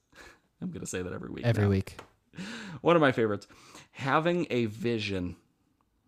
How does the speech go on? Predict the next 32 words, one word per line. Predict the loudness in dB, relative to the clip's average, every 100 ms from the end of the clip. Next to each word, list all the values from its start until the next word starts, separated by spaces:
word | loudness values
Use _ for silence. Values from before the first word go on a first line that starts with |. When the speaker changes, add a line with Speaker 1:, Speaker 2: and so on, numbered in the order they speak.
| _ _ _ _ -14 -14 -8
Speaker 1:
I, | -4 -2 -2 -6
uh, | -6 -4 -4 -6
I | -8 -8
think | -6 -6
this | -8 -8
is | -8
so | -6
important. | -6 -6 -2
This | 0 0
could | 0
maybe | 0 -2
be | -4 -6
the | -8
most | -10 -10 -12
important. | -16 -18 -20 -20 _ _ _ -12
Having | -8 -6 -8
a |
vision, | -10 -16 -18 -18 -20 _
don't | -12 -10
you | -8
think? | -8 2
Speaker 2:
Having | 6 8
a | 8
vision | 8 8 4
for | 6
what? | 4 4 0 -8 -20 _ _ _ -20 _
Speaker 1:
Yeah. | -6 -6 -6 _ _ _ _ 2
Speaker 2:
Uh, | 2
yes. | 4 6 6 8 6 4 2 -4 -6 _ _ _ -20 -20 _
<laughs> | -4 -2 -4 0 -2 2
Having | 8 10 12 12 10 8
vision. | 10 10 10 2 0